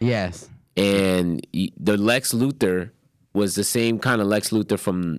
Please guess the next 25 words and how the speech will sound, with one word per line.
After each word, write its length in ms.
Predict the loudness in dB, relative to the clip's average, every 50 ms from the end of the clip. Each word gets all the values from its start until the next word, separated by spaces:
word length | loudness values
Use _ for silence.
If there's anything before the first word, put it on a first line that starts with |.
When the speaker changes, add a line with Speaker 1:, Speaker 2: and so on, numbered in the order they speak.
| -6
Speaker 2:
the 120 | -6 -6 -4
Batman, 680 | -2 -2 0 0 0 0 0 0 0 0 0 -2 -4 -6 -10 _ _ _ _ _ -2
or 100 | -2 0
the, 180 | 0 0 -2 -2
not 260 | -2 -2 -4 -4 -6
the 40 | -6
Batman, 440 | -4 -4 -2 -2 -2 -2 -2 -2 -2
the 60 | -2
Superman 460 | -2 -2 -2 0 0 0 0 0 0 0
animated 500 | 0 0 -2 0 0 -2 -2 -2 -4 -4
show. 280 | -6 -6 -6 -8 -8 -10 _ _ _
Speaker 1:
Yes. 360 | -4 -4 -4 -4 -8 -12 -6
Speaker 2:
'Cause 140 | -4 -2 0 2
it 40 |
was 120 | 0 0 0
the 80 | -2
black 320 | -2 0 0 0 0 0 -2
super, 440 | -4 -4 -2 0 2 2 2 0 -2 -2
uh, 240 | -2 -2 -2 -2 -2
black, 400 | -2 0 0 0 0 0 -2 -2
uh, 160 | -2 0 0 0
Lex 280 | -2 -2 -4 -4 -4
Luthor. 400 | -4 -4 -4 -4 -4 -4 -4 -6 -10 _ _ _ _ _ _ _ _ _ _ _ _ _ _ _ _ _ -6
Um, 380 | -4 -2 0 0 0 0 -2 -4
Speaker 1:
Right. 100 | -6 -8